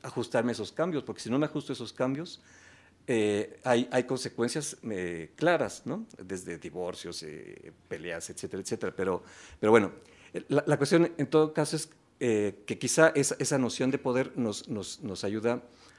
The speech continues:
a, a, a, a lograr, eh, cambios en la manera como, como los rela-, los hombres no-, entendemos el problema y nos relacionamos con el problema y, por lo tanto, establecemos relaciones diferentes. Ahora,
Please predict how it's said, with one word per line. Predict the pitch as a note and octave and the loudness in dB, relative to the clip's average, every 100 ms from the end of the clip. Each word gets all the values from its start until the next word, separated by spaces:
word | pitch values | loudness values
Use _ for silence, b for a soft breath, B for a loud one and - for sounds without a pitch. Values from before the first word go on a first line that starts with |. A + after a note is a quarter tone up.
| b b b _ | b b b _
a, | B2 A2 | 2 2
a, | - A#2 | 4 2
a, | A2+ B2+ A2+ A2 | 2 4 4 4
a | B2 | 2
lograr, | A2+ G#2+ A#2+ C3+ C#3+ - - | 0 4 8 8 6 -2 -4
eh, | A#2 G2 F#2+ F#2 E2+ - | 0 2 0 0 -4 2
cambios | D3 G3 D#3 G2+ | 4 4 4 0
en | A#2+ G2 | -2 -4
la | |
manera | G2 G#2+ A2+ | -2 0 0
como, | A2 G#2 | -2 -4
como | G2+ F#2+ | -4 -2
los | F#2 | -2
rela-, | G2 G2 - | -2 -4 -6
los | G2 F#2+ | -6 -2
hombres | G2+ G2 | -2 -2
no-, | G2 F#2 - | -4 -4 -4
entendemos | A#2 G#2 C3+ E3+ D3 | -2 4 6 6 4
el | |
problema | A#2+ A2 B2+ D#3+ E3+ | 0 2 2 2 0
y | - | 0
nos | G#2+ F#2+ | 0 0
relacionamos | F2+ F2 G2+ G#2 - | -2 -4 -4 -4 -4
con | F#2+ | -8
el | |
problema | F2+ F#2+ G#2+ A#2 C#3 | -6 -4 -4 -4 -6
y, | G#2 | -8
por | F#2 | -4
lo | F#2+ | -2
tanto, | G2+ G#2 A#2+ B B B - | -2 -2 -2 B B B -10
establecemos | G#2+ F2+ F2+ G2+ G2 | -6 -4 -2 -2 -2
relaciones | F2 D#2+ F2+ | -4 -6 -6
diferentes. | F2 F2 D2+ - - B B B B B - | -6 -8 -10 -12 -14 B B B B B 8
Ahora, | A#2+ A#2 - | 10 10 4